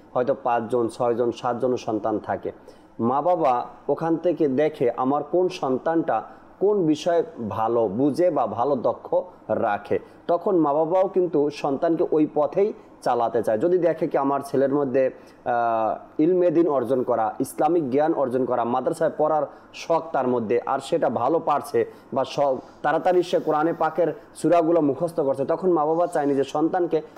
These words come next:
মাদ্রাসায় দিয়ে দেওয়ার জন্য। মা বাবাও নিজের সন্তানের যে,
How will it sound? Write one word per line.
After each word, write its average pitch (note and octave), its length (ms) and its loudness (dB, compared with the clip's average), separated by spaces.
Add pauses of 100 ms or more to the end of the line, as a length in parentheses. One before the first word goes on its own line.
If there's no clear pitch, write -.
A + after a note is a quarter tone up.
(100)
মাদ্রাসায় A#2+ 440 0
দিয়ে A2 220 2
দেওয়ার G#2 260 2
জন্য। F#2+ 240 -2 (300)
মা C#3+ 140 2
বাবাও G3 320 2
নিজের G3+ 260 2
সন্তানের F#3 880 0
যে, C#3 300 4